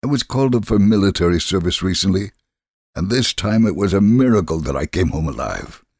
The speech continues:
I thank God that I was saved from this boiling pot, which is impossible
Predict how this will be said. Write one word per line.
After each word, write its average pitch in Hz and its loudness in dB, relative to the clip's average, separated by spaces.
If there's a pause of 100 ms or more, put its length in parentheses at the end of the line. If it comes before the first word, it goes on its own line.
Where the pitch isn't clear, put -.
(340)
I 113 -2
thank 107 0
God 71 -6
that 73 -6
I 64 -8
was 71 -4
saved 90 0
from 76 -6
this 85 -4
boiling 85 0
pot, 101 -2
which 98 0
is 101 0
impossible 110 0